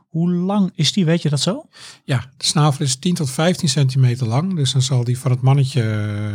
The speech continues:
Speaker 2: eh, iets meer dan tien zijn, van het vrouwtje is wat langer en dus vijftien. En als je daarna gaat dat zo'n wulp in totaal vijftig tot centi-, vijftig tot zestig centimeter in lengte is.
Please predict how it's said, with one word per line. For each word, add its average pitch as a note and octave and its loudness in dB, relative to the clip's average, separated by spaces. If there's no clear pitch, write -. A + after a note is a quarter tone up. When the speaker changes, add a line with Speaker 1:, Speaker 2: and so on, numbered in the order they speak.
Speaker 2:
eh, D3+ -4
iets A#2+ -6
meer A#2 -2
dan A2 -4
tien B2+ 2
zijn, G#2+ 0
van C3 -2
het - -4
vrouwtje A#2+ -2
is - -10
wat - -8
langer A#2+ 2
en G#2 -6
dus G#2+ -8
vijftien. C#3 -4
En - -20
als B2+ 2
je C3+ -4
daarna B2+ 4
gaat B2+ 2
dat B2 2
zo'n C3 4
wulp B2+ 2
in D3 -6
totaal C3 2
vijftig B2 0
tot B2 -8
centi-, C3 -4
vijftig C3+ -2
tot C3 -6
zestig - -4
centimeter B2+ 0
in B2 -4
lengte B2 -4
is. - -6